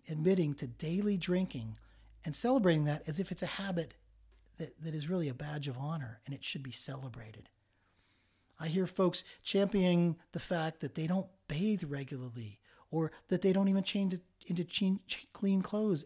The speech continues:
every single day. I hear parents on these social media sites proud of the fact that they've just given up on regulating screen time for their kids. They've given up on trying to get their kids to eat healthy. They've given up on trying to get kids into bed at a decent hour.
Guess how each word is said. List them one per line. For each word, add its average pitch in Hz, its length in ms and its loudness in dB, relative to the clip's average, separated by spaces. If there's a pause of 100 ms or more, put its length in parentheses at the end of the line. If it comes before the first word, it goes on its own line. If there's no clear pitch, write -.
every 156 180 -8
single 143 300 -8
day. 120 380 -12 (880)
I 175 80 -2
hear 220 200 0
parents 220 720 0 (460)
on 180 100 2
these 202 180 4
social 208 340 -2
media 233 200 4
sites 151 380 -4 (300)
proud 226 540 4
of 156 60 0
the 147 80 -4
fact 131 420 -8 (220)
that 170 140 -2
they've 220 160 4
just 156 220 0
given 175 200 6
up 185 140 2
on 151 140 0
regulating 165 460 2
screen 165 360 -4
time 156 220 -6
for 147 100 -10
their 139 100 -6
kids. 135 500 -12 (760)
They've 156 160 -2
given 175 240 4
up 170 160 0
on 147 120 0
trying 160 240 -4
to 143 60 -6
get 151 120 -8
their 143 100 -6
kids 143 240 -8
to 143 80 -6
eat 139 160 -8
healthy. 131 440 -10 (540)
They've 151 200 -2
given 180 260 6
up 160 180 0 (460)
on 170 160 -2
trying 165 340 -2
to 156 100 -8
get 147 280 -8
kids 151 320 -6
into 143 160 -6
bed 143 240 -6
at 131 120 -6
a 127 60 -10
decent 139 400 -10
hour. 131 380 -12